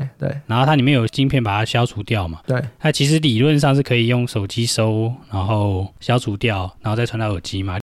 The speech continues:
Speaker 2: 我就说这个是随便讲的啦，但这个模型是理论上可行，实际上目前不可行嘛，<laughs> 说不定未来可行之类的啦。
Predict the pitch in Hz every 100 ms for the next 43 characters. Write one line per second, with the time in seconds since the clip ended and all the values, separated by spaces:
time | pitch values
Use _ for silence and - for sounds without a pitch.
0 | 117 113 117 131 135 143 127 131 131 110
1 | 131 127 80 82 82 87 117 113 104 -
2 | 180 147 147 151 127 - 139 107 - 156
3 | 151 143 120 98 110 113 117 131 123 143
4 | 165 101 98 143 85 82 90 85 90 -
5 | - - - 208 - 131 135 127 113 -
6 | 92 - 95 95 110 143 123 98 92